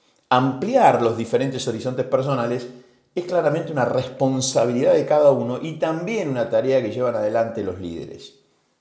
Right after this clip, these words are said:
Los horizontes de ciertas comunidades y sociedades han sido extendidos y ampliados por la presencia, la visión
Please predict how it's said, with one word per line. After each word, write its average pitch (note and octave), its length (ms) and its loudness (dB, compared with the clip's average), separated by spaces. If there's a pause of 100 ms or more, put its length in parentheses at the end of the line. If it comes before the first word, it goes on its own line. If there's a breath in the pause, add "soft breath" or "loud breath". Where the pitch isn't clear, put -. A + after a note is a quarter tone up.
(260)
Los G2+ 200 -6
horizontes C3 480 0
de A2+ 100 0
ciertas D3 460 2
comunidades A#2 640 2
y A#2 60 -10
sociedades A#2+ 840 2 (300 loud breath)
han A#2 140 -6
sido C#3 320 2
extendidos C3 920 -2 (260 loud breath)
y A#2 140 -2
ampliados C#3 680 6
por G#2 180 -4
la G#2+ 180 0
presencia, C3 760 -2
la G2+ 120 0
visión A#2 760 0